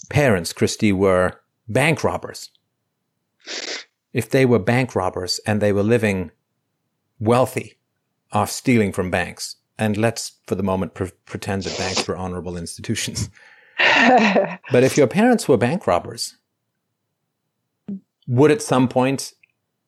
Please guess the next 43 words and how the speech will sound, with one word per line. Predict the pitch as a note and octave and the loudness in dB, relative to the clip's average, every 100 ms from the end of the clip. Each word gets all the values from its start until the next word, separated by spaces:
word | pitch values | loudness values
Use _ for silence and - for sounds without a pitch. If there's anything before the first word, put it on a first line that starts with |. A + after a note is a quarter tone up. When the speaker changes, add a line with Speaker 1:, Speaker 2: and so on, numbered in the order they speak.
| _ _ _ _ _ _ _ _ _ _ _ - | _ _ _ _ _ _ _ _ _ _ _ -4
Speaker 1:
it | B2+ | 0
not | A#2 A2 | 2 0
be | A#2 | 0
worth | G2+ G#2 G#2 | 2 2 0
sitting | - G#2 F#2+ | -2 -2 -2
down | F#2 F#2+ G2 | -2 -2 -2
and | F#2+ | -4
saying, | G#2+ F#2+ F#2 F2+ - _ _ _ _ _ _ _ _ _ | -4 -4 -4 -6 -12 _ _ _ _ _ _ _ _ _
"So, | - - A3 C4+ B2 D#2 - _ _ _ _ - | -4 2 6 6 4 2 -4 _ _ _ _ 0
all | B2 E3+ | 2 4
that | F3+ D#3+ - | 4 2 2
bank | F3+ G3+ | 2 2
robbing, | D#3+ A2+ - - - _ | 4 2 0 -6 -14 _
I | A#2+ | -6
think | B2 A3 A3 | 2 4 4
we | A3 | 2
should | F3 C3+ | 0 -2
probably | G2+ G2+ G#2 A#2 | -2 0 -4 -2
talk | G3+ G3+ | 0 0
about | B2+ G#2 F2 | 0 -2 -2
it. | D2+ _ _ _ _ _ _ _ | -6 _ _ _ _ _ _ _
Because | - E3+ D3+ | -2 2 2
I | D3 | 4
think | G#3 G#3 | 4 4
by | D#3 D3+ | 4 2
ignoring | B2 E3+ F3+ B2+ | 2 2 4 4
it, | A#2 - - | 2 0 -2
I'm | B2 | 0
not | C#3+ A#2+ | 2 0
teaching | - E3 - B2+ | -2 -2 0 0
my | A2 | 2
children | - C#3 G#2+ | 2 2 2
respect | G2+ G2+ A#2+ A2+ | -2 -2 -2 -4
for | - | -6
property | - C3 C#3 A#2 G2+ | -4 -2 0 -2 0
rights | G2 G2 - | 0 0 -2
and | A2+ A2 | 0 2
avoiding | F#2+ G#2 G2 | 2 0 0
a | F#2+ | -2
life | G2+ G2+ - | -2 -2 -6
of | |
fucking | - A2 F2+ E2 | -12 -10 -10 -4
crime." | C3 A#2 - | -2 -2 -6